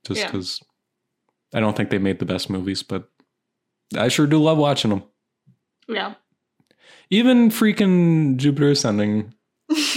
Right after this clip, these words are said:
Speaker 1: was not the worst movie I've ever seen. So, oops. Um, are you
Speaker 2: Oops.
Speaker 1: excited for Matrix Four?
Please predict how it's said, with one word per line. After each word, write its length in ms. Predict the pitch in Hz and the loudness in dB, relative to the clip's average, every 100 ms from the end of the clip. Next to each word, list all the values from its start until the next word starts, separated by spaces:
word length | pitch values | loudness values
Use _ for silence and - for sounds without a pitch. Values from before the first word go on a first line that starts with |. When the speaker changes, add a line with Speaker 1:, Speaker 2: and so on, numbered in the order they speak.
| 330 294 294 294 262 | 0 0 0 -4 -2
Speaker 1:
was 120 | - | 0
not 220 | 123 113 | 0 0
the 60 | 120 | 0
worst 260 | 107 117 120 | 0 -2 -4
movie 260 | 107 - | -4 -4
I've 120 | - | -4
ever 200 | 113 139 | -6 -6
seen. 300 | 127 - 107 | -8 -10 -10
So, 260 | 113 - 113 - - - - - - - - | -12 -14 -16 -16 -20 -20 -20 -20 -20 -20 -2
oops. 480 | 254 269 - - - _ _ _ - - - - - 370 - _ _ _ - | -2 0 -2 -4 -8 _ _ _ -16 -14 -16 -18 -10 -10 -10 _ _ _ -4
Um, 520 | 135 135 131 - - | 0 0 0 -2 -4
are 80 | - | 0
you 100 | 120 | 2
Speaker 2:
Oops. 60 | 131 | 2
Speaker 1:
excited 260 | - 117 117 | 0 -2 -2
for 100 | 113 | -2
Matrix 320 | 104 - - | -2 -4 -4
Four? 320 | 98 98 143 | -2 0 -2